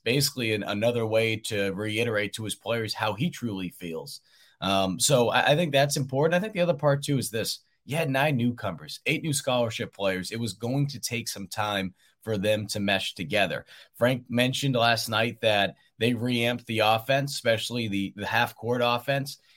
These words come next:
and have been able to make some adjustments to fit the skill set that this team has because there's just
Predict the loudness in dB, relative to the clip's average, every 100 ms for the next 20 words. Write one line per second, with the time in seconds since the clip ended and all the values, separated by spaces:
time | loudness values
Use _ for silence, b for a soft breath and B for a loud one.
0 | b 0 0 0 -2 -6 -4 -4 0 0
1 | 2 0 -2 -2 -2 -4 -2 0 0 -2
2 | -6 -8 -8 -10 -8 -6 -4 0 0 0
3 | -2 0 0 2 2 0 -4 b b 0
4 | 2 2 -2 -2 0 2 2 2 2 2
5 | 0 -6 -2 -2 -2 -6 -4 -4